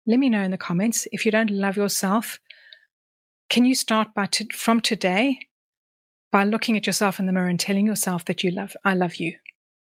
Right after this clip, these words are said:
I challenge you to do that, because this whole investment process comes from a place of self-love, okay, and self-belief and s-, belief that you are worthy of it, okay?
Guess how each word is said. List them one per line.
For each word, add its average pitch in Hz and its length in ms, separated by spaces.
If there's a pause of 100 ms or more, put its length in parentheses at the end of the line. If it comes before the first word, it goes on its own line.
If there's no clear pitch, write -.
(480)
I 214 200
challenge 202 420
you 226 140
to 233 180
do 175 200
that, 175 320 (500)
because 202 200
this 185 140
whole 277 220
investment 220 580
process 180 640 (440)
comes 254 240
from 208 140
a 190 60
place 190 260
of 185 60
self-love, - 600 (560)
okay, 190 280
and 220 160 (180)
self-belief 190 720 (160)
and 202 140
s-, - 220 (300)
belief 214 440
that 196 200
you 196 120
are 180 60
worthy 175 320
of 185 100
it, - 240 (800)
okay? 190 340